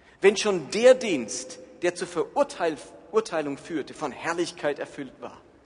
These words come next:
dann ist der Dienst, der zum Freispruch führt,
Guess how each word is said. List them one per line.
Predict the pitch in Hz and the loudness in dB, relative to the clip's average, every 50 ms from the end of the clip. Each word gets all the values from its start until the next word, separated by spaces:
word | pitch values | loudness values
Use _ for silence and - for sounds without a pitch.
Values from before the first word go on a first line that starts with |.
| _ _ _ _ _ _ _ _ | _ _ _ _ _ _ _ _
dann | - 165 190 | -2 0 0
ist | 185 196 185 - - - | -2 -4 -6 -6 -4 2
der | 165 175 190 214 | 4 6 6 6
Dienst, | 185 202 220 214 208 - - - - - | 4 0 -2 -4 -4 -6 -8 -8 -4 -2
der | 170 160 | -2 -2
zum | - - 147 123 | -2 -6 -8 -10
Freispruch | 113 - 139 127 117 117 120 156 165 - - - - 196 190 - | -12 -14 -14 -12 -8 -6 -6 -6 -6 -6 -8 -4 -4 -4 -4 -4
führt, | - - 226 214 214 208 208 - | -8 -12 -6 -4 -4 -4 -4 -8